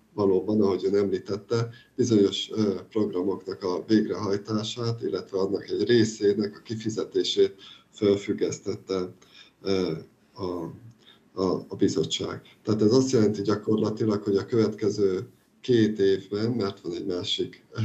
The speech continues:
korlát, és itt már nem mennék bele a részletekbe, mert az a részvevőket talán már kevésbé ér-, érdekli, mindenesetre a következő é-, két évben van lehetősége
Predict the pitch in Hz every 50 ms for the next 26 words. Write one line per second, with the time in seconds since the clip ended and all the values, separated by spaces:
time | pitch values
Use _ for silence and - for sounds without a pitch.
0 | 107 110 - - - - 113 104 101 101 98 98 101 101 - 95 - - 110 110
1 | - 92 90 95 110 113 110 107 104 104 104 95 90 107 98 101 101 95 95 104
2 | 101 98 - 95 85 - 92 92 - 95 90 98 92 92 92 90 87 - 87 87
3 | 92 104 101 104 - 101 92 92 87 - - - - - 104 110 101 - 110 -
4 | - 110 107 101 90 - - 107 110 110 110 110 - - 110 117 113 110 110 107
5 | 107 107 127 123 - - - - - - - - - _ - 131 123 123 117 113
6 | 117 113 - 117 110 - 127 117 113 110 107 - 110 101 104 110 107 107 - 101
7 | - - - 131 127 117 110 113 110 107 110 107 - 92 92 101 101 98 98 98
8 | 107 113 113 - - - 101 95 - - - 95 87 - 95 90 82 -